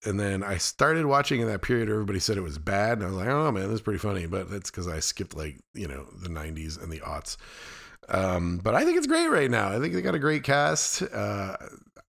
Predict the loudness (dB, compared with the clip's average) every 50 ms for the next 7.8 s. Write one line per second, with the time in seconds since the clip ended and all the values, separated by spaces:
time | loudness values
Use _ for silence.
0 | _ _ -6 0 0 2 4 4 2 4 2 2 2 4 2 2 2 2 0 -2
1 | -4 -4 -6 -6 -6 -6 -4 -4 -4 -2 -2 -2 -4 -4 -4 -4 -4 -4 -6 -6
2 | -6 -6 -8 -10 -14 -20 -20 -20 -20 -20 -20 -20 _ -6 0 2 2 4 4 2
3 | 0 -2 -4 -8 _ _ _ _ -2 -2 -2 0 0 0 2 2 0 -2 -2 0
4 | 2 2 2 0 -2 -4 -6 -6 -8 -10 -12 -14 -14 -8 -2 2 2 4 4 4
5 | 4 4 4 4 4 4 4 4 4 4 2 2 2 0 0 0 0 0 -2 -2
6 | 0 0 2 2 2 4 4 4 4 4 2 2 2 2 2 2 0 0 0 -2
7 | -2 -2 -4 -2 -4 -4 -4 -2 -2 0 0 2 0 0 0 -4